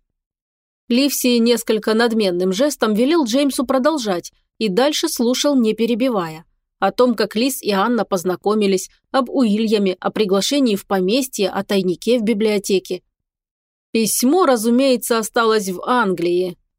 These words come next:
с долей досады произнес доктор, даже не пытаясь изобразить вопросительную интонацию. «Очень жаль.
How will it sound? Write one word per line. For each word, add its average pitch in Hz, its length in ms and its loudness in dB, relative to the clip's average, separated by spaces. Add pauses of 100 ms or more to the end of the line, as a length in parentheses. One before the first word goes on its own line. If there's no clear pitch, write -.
(160)
с 202 140 -2
долей 208 320 4
досады 220 460 0
произнес 220 480 0
доктор, 208 420 -4
даже 220 280 -2
не 254 100 2
пытаясь 208 500 -2
изобразить 202 580 -2
вопросительную 190 800 -2
интонацию. 202 640 -4 (800)
«Очень 190 520 0
жаль. 175 420 -4